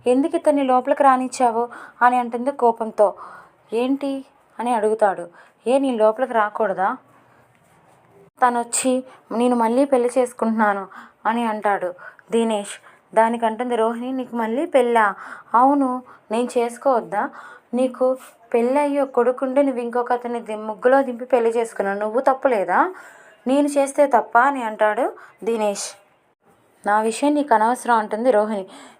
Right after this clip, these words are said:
"నా విషయం కూడా నీకు అనవసరం" అంటున్నాడు దినేష్. "నేను ఒక అమ్మాయిని చూసుకున్నాను,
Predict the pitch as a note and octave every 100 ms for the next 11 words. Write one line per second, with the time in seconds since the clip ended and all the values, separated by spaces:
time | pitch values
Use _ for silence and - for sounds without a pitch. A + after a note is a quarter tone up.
0 | - F#3+ G3+ A#3 B3 C4 B3+ A#3+ A#3 C#4
1 | C4 - G#3 G#3 G#3+ - G3 - - -
2 | _ G#3 A3+ A3+ A3 G#3+ D4 A3+ G#3 F#3+
3 | - F#3 - - _ A3+ A#3 A3+ A3+ A3
4 | C4 C4+ C#4 C#4 A#3 - G#3+ G#3 F#3+ F#3